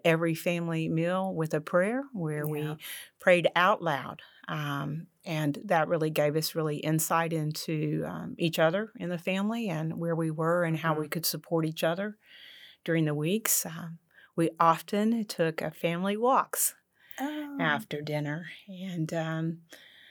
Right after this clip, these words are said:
Speaker 1: I think one thing I would recommend when you're in this family setting, especially during all the busyness and back to school, you know, we can get into the routine of saying, "How was school today?"
Speaker 2: Right.
Speaker 1: Right.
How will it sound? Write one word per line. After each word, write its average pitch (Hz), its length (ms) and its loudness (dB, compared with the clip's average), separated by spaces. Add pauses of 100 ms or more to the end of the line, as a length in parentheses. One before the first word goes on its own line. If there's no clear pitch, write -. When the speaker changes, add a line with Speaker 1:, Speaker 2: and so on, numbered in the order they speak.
(340)
Speaker 1:
I 190 60 2
think 196 160 -2
one 196 220 6
thing 208 200 4
I 196 120 6
would 175 340 0
recommend 185 600 6
when 175 360 0
you're 170 120 2
in 170 100 2
this 170 180 4
family 180 340 2
setting, 180 460 4
especially 170 560 2
during 160 320 0
all 156 160 0
the 156 80 0
busyness 170 640 2
and 151 140 0
back 147 240 2
to 185 100 -2
school, 170 400 4
you 165 140 0
know, 156 80 2
we 156 100 -2
can 165 220 -2
get 180 140 6
into 208 220 4
the 170 120 0
routine 165 420 0
of 165 80 0
saying, 170 240 2
"How 160 160 8
was 165 140 6
school - 200 -4
today?" - 440 -6 (260)
Speaker 2:
Right. 143 300 -2 (120)
Speaker 1:
Right. 139 440 -4